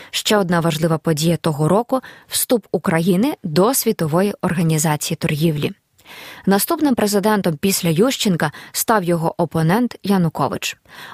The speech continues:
У дві тисячі десятому — дві тисячі чотирнадцятому роках президент і члени провладної партії регіонів робили все можливе,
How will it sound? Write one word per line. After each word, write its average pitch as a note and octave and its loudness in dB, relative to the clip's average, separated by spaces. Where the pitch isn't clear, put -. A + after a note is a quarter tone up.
У A3 4
дві F3+ 2
тисячі F#3+ 0
десятому — F3 2
дві E3 2
тисячі G3 0
чотирнадцятому F#3+ 2
роках D#3+ 0
президент F#3+ 2
і F#3 2
члени F#3 0
провладної D#3 0
партії E3 0
регіонів F3 2
робили G3 2
все E3+ 0
можливе, E3+ 0